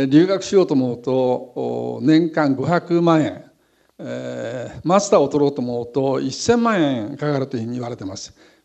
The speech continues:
大体そのぐらいの数字なんですけれど、当時私のもらった奨学金は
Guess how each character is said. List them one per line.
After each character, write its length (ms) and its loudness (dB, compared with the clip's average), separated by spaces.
大 120 -6
体 140 0
そ 140 -2
の 100 0
ぐ 60 -2
ら 120 0
い 60 0
の 140 -2
数 180 -6
字 300 -6
な 100 -8
ん 60 -10
で 80 -12
す 100 -18
け 80 -10
れ 80 -14
ど、 340 -12
当 200 8
時 120 4
私 320 2
の 60 2
も 100 2
ら 60 0
っ 80 -6
た 80 -10
奨 220 2
学 180 0
金 240 2
は 220 4